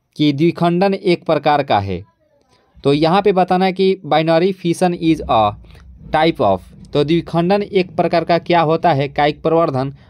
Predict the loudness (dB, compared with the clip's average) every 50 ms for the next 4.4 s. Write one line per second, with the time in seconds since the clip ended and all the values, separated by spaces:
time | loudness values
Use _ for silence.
0 | -16 -6 -2 0 0 2 0 0 0 -2 -2 -2 -2 -2 -2 -2 -2 -4 -8 -10
1 | -14 -20 _ -6 -2 -2 0 0 0 -2 -2 -2 -2 -2 0 -2 0 0 -2 -2
2 | 0 -2 -2 -2 -2 -2 -2 -4 -4 -4 -4 -4 -4 -4 -4 -2 -2 -2 -2 -4
3 | -4 -6 -6 -4 -4 0 0 2 2 2 0 0 0 -2 -2 0 -2 -2 -2 -2
4 | -6 -6 -4 -2 -2 -2 -4 -6